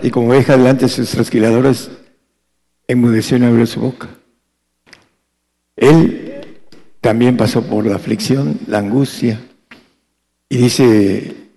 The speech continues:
Hebreos doce diez, con relación a esto.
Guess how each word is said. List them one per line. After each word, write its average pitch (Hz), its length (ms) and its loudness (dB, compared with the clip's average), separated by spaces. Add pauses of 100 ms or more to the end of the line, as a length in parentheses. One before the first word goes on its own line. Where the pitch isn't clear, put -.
(320)
Hebreos 113 380 2
doce 117 260 -2
diez, 127 540 -4 (1160)
con 135 120 -6
relación 110 440 -2
a 110 140 -2
esto. - 280 -6